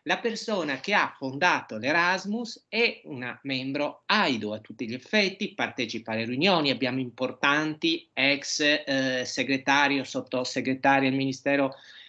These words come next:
eh, dell'Istruzione, e stiamo tuttora, grazie anche al rinnovato impulso, ma anche grazie a Roberto Cipriani che l'ha preceduto, che mi ha, diciamo, convogliato e fatto così incontrare anche Alfonso,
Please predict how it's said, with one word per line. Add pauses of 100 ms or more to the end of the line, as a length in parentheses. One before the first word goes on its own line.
(160)
eh,
dell'Istruzione,
e
stiamo
tuttora,
grazie
anche
al
rinnovato
impulso,
ma
anche
grazie
a
Roberto
Cipriani
che
l'ha
preceduto,
che (320)
mi
ha,
diciamo,
convogliato
e
fatto
così
incontrare
anche
Alfonso,